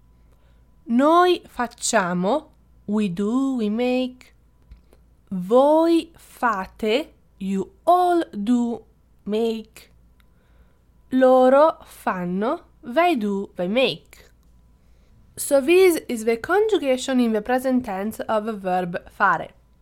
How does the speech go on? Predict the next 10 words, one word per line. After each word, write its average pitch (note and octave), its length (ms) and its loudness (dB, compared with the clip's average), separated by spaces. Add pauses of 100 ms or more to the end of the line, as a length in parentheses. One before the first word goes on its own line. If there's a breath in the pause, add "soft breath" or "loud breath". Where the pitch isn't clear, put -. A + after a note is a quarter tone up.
(680)
Now F4+ 500 2
let's D4 320 -2
look D4+ 180 -4
at B3+ 220 -8
ten D#4 360 4 (100)
very C4+ 460 4
common G#3+ 500 -2
expressions G#3+ 840 -10
with B3 160 -4
fare, G3 460 -10